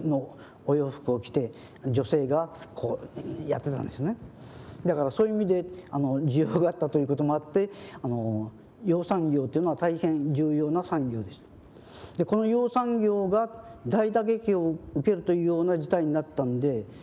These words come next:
フランス政府も、あの、無視できずに、その病気を、あの、まあ、撲滅するための対策団の団長に、あの、パスツールを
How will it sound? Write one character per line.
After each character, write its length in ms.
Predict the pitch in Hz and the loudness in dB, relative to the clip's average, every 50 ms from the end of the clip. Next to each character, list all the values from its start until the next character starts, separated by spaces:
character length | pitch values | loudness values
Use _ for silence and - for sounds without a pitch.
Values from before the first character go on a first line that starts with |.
| - - - - - | -20 -20 -20 -20 -20
フ 140 | - - - | -8 -2 0
ラ 140 | 202 208 208 | 0 2 0
ン 80 | 208 202 | 0 -2
ス 100 | - 202 | -2 -4
政 360 | 196 190 - 220 196 190 165 | -2 0 0 0 0 0 0
府 80 | - 160 | 0 0
も、 340 | 170 185 202 208 214 214 214 - - - - - - | 2 2 2 0 -2 -4 -6 -10 -14 -18 -20 -12 -6
あ 80 | - 143 | -4 -2
の、 220 | 127 120 117 127 - - - - - - - - - - - - - - - - - | 0 0 0 -2 -4 -6 -12 -20 -20 -20 -20 -20 -20 -20 -20 -20 -20 -20 -12 -4 0
無 120 | 180 175 | 0 0
視 140 | 170 - 160 | 0 2 2
で 100 | 147 160 | 2 2
き 120 | 147 180 | 2 2
ず 140 | 165 151 151 | 0 2 2
に、 300 | 160 180 196 208 214 208 202 - - - - - - | 2 2 2 0 0 -2 -6 -10 -16 -18 -20 -20 -18
そ 140 | - - 175 | -6 0 2
の 180 | 180 185 175 170 | 2 4 4 4
病 220 | 196 196 196 190 185 | 4 4 2 0 0
気 80 | - 202 | 2 2
を、 280 | 202 214 220 220 233 226 - - - - - - - - - | 4 4 4 2 2 -2 -6 -12 -16 -18 -20 -20 -20 -8 -4
あ 100 | 147 139 | -2 0
の、 340 | 127 120 113 113 113 110 - - - - - - - - | 0 0 0 0 -2 -4 -6 -10 -18 -20 -20 -10 -2 0
ま 100 | 156 151 | 0 2
あ、 20 | 139 | 2
撲 160 | 127 143 139 | 0 0 2
滅 260 | - 170 175 160 165 | 2 2 2 2 0
す 140 | - - 175 | -2 -2 -2
る 100 | 165 151 | 0 2
た 100 | - 170 | 2 2
め 140 | 165 151 147 | 2 2 2
の 320 | 147 156 180 185 185 185 - - - - - - - | 2 2 2 2 0 -2 -6 -12 -18 -20 -20 -16 -6
対 200 | - - 196 196 | -2 0 0 0
策 240 | 196 - 196 175 170 | 2 0 0 2 2
団 220 | 147 127 104 95 95 - - - - - - - - - - - - - - - - - - - | 0 0 -2 -6 -10 -14 -16 -20 -20 -20 -20 -20 -20 -20 -20 -20 -20 -20 -20 -20 -20 -6 -2 0
の 120 | 190 196 | 2 2
団 300 | 180 202 208 202 202 196 - | 2 2 2 0 0 -2 0
長 260 | - 208 202 190 190 | 0 2 2 2 2
に、 300 | 190 190 202 208 202 196 196 - - - - - - - - | 2 2 2 2 0 -2 -6 -10 -18 -20 -20 -20 -20 -14 -8
あ 80 | - 139 131 | -4 -2 0
の、 360 | 123 113 110 104 104 107 101 - - - - - - | 0 0 0 -2 -2 -4 -6 -10 -16 -20 -20 -6 -4
パ 120 | - 165 | -2 -2
ス 180 | - - - - | -2 -6 -4 0
ツ 80 | - | 2
ー 140 | 247 240 233 208 | 2 2 2 2
ル 100 | 202 190 | 2 2
を 420 | 190 190 180 165 147 135 - - | 2 2 2 0 -2 -4 -6 -12